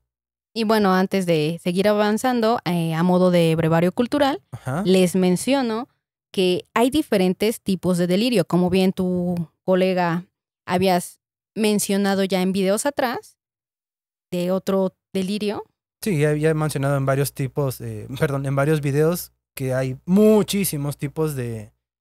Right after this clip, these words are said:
Speaker 2: de delirios.
Speaker 1: Ajá, eh, entre los más
Speaker 2: Conocidos.
Speaker 1: conocidos está el de grandeza, los celotípicos, de persecución, somática y bueno, ahí le podemos seguir.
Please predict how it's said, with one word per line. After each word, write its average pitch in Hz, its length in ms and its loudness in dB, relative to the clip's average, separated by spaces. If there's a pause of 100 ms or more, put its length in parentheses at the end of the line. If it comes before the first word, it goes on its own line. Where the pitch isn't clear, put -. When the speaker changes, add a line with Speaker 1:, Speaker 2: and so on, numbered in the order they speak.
(380)
Speaker 2:
de 135 100 0
delirios. 131 720 -2
Speaker 1:
Ajá, 170 460 -2
eh, 160 240 -4
entre 160 480 -4
los 165 340 -4
más 180 560 -2 (480)
Speaker 2:
Conocidos. 143 260 -2 (140)
Speaker 1:
conocidos 233 560 4
está 170 380 0
el 170 80 -2
de 170 80 2
grandeza, 185 720 2
los 165 200 -2
celotípicos, 190 880 -4
de 180 80 -2
persecución, 214 960 -6 (280)
somática 240 840 -2
y 170 380 0
bueno, 160 360 -2
ahí 208 200 0
le 208 120 2
podemos 190 360 2
seguir. 156 240 -6